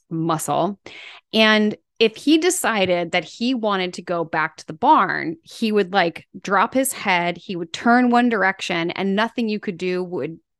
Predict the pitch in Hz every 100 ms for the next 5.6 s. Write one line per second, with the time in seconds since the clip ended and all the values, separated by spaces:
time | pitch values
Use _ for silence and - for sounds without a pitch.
0 | - 208 185 185 170 156 190 - 285 254
1 | - 196 180 165 156 147 151 147 - 147
2 | 175 170 160 202 185 214 180 165 - -
3 | - 220 220 220 - 262 269 277 233 220
4 | 208 208 196 202 - _ - _ _ -
5 | 220 202 - 247 240 240